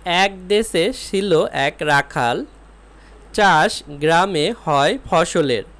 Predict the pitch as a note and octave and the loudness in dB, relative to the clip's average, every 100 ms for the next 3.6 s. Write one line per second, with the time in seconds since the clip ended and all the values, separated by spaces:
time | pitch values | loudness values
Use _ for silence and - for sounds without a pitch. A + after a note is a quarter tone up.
0 | - - - - D3 F#3 A3 F#3 E3 - | -20 -20 -20 -10 -2 2 2 2 -2 0
1 | D#3 D3 - F3 F3+ F3+ - D#3 D#3 - | 0 0 0 0 0 -2 0 2 2 0
2 | - C#3+ B2+ E3 D#4+ - - - - - | -4 2 2 2 -2 -10 -20 -20 -20 -20
3 | - D3+ F3 G#3+ D3 | -18 -6 0 4 4